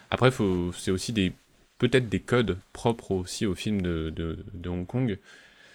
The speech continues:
puisqu'à la base c'est un vocabulaire très inspiré du cinéma américain, mais qui s'est rapidement distingué par une an-, une identité propre. Mais vu ma méconnaissance sur le sujet, je ne m'avancerai pas à dire que c-,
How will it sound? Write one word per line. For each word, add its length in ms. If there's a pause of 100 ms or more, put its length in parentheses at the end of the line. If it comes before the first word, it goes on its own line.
(300)
puisqu'à 200
la 80
base 140
c'est 100
un 120
vocabulaire 460
très 180
inspiré 280
du 80
cinéma 280
américain, 380
mais 120
qui 120
s'est 180
rapidement 440
distingué 460
par 160
une 140
an-, 120 (180)
une 140
identité 760
propre. 480 (1040)
Mais 180
vu 180
ma 120
méconnaissance 580
sur 140
le 80
sujet, 240
je 140
ne 240
m'avancerai 480
pas 180
à 60
dire 260
que 280
c-, 440